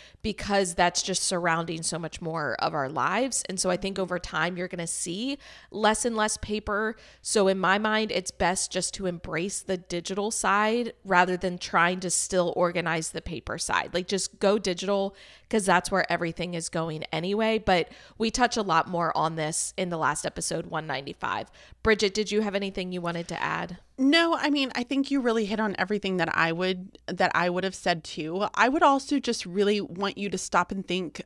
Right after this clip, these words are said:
Speaker 2: about whether or not you truly need the materials that they're handing
Speaker 1: Mm,
Speaker 2: out. I feel like a
Speaker 1: yes.
Speaker 2: lot of the times they give you materials because they wanna make it feel like they're sharing really important information. And it's like,
Speaker 1: Mm-hmm.
Speaker 2: this really sad quote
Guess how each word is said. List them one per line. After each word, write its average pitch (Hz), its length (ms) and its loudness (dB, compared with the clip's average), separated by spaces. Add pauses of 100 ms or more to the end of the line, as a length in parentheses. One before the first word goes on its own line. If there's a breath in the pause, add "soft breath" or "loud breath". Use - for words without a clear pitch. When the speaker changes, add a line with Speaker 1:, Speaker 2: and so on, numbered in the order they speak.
Speaker 2:
about 180 320 4
whether 285 260 2
or 311 60 4
not 220 300 0
you 202 140 -6
truly 196 640 -2
need 170 240 -4
the - 80 -8
materials 165 520 -4
that 165 120 -2
they're 151 140 -2
handing 143 320 -2
Speaker 1:
Mm, - 40 -4
Speaker 2:
out. 123 300 0
I 214 80 0
feel 285 220 2
like 302 160 2
a 285 60 4
Speaker 1:
yes. 202 100 -2
Speaker 2:
lot 196 220 0
of 208 60 2
the 208 100 0
times 196 500 0 (340 loud breath)
they 254 140 2
give 247 260 -2
you 370 160 4
materials 220 640 2
because 208 180 -2
they 190 120 4
wanna 196 400 0
make 190 240 -2
it - 160 -10
feel 185 240 0
like 175 240 0
they're 170 160 0
sharing 165 560 -2
really 165 260 0
important 160 360 -2
information. 175 640 -4
And 214 220 -2
it's 233 280 -4
like, 226 300 0
Speaker 1:
Mm-hmm. 175 180 -12 (240 loud breath)
Speaker 2:
this 269 400 0
really 233 500 2
sad 208 560 4
quote - 420 4